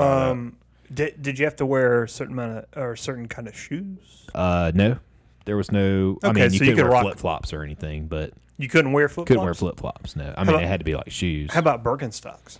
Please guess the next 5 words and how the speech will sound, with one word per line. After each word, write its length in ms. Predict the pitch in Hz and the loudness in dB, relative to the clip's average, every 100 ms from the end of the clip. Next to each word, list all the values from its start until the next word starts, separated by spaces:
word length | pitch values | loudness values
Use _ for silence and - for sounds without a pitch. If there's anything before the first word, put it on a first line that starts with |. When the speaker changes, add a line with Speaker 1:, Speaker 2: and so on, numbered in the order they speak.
| - - _ _ _ _ _ - - - - - - - - - - - - _ _ _ _ _ - | -20 -20 _ _ _ _ _ -20 -20 -18 -20 -20 -20 -20 -20 -20 -20 -20 -20 _ _ _ _ _ 0
Speaker 1:
I 80 | |
think 240 | 160 226 214 | 2 2 2
you 80 | 196 | 4
could 240 | - 240 | 4 6
wear 240 | 165 104 | 4 4